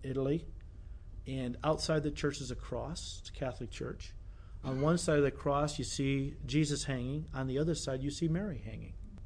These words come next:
And this is how far some people have gone to wrongly exalt Mary, calling her co-redeemer, co-savior. It's blasphemy. And Mary, I'm,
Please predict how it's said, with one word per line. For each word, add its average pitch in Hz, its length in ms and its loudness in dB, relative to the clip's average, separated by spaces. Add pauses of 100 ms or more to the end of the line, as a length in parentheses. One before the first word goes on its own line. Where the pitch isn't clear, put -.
(360)
And 143 80 0
this 151 160 2
is 151 100 0
how 160 140 0
far 147 440 0
some 151 220 -2
people 175 280 0
have 165 120 2
gone 127 380 -2 (680)
to 147 120 0
wrongly 143 420 6
exalt 143 380 4
Mary, 123 280 0
calling 147 340 0
her 131 120 -2
co-redeemer, 131 760 0 (1300)
co-savior. 147 680 0 (560)
It's 143 140 0
blasphemy. 190 580 -4 (1400)
And 127 240 -4
Mary, 170 380 4
I'm, 143 220 -2